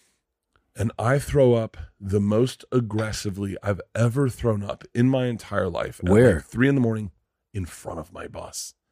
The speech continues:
Speaker 1: Meaning, if anyone videotaped it, there's no denying it's not me. It's just, and it's just fucking coming out like every-,
Speaker 2: Everything.
Speaker 1: everything's coming out.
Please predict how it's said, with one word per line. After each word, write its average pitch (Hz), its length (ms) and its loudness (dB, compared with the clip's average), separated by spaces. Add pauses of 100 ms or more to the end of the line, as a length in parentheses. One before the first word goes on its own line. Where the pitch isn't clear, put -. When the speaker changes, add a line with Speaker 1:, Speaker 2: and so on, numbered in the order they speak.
(100)
Speaker 1:
Meaning, 104 440 2 (320)
if 127 280 0
anyone 139 480 0
videotaped 139 680 0
it, 151 160 -4 (100)
there's 120 320 -4
no 135 240 -2
denying 120 880 -4
it's - 180 -16
not 98 240 -8
me. 87 280 -10 (340)
It's 123 180 2
just, 113 200 -2 (400)
and 202 1400 6
it's 123 160 0
just 98 280 -6 (100)
fucking 98 380 -6
coming 131 420 -2
out 107 280 -4 (300)
like 98 320 -2 (320)
every-, 135 180 8
Speaker 2:
Everything. 107 480 4
Speaker 1:
everything's 113 580 4
coming 92 260 -4
out. 73 140 -8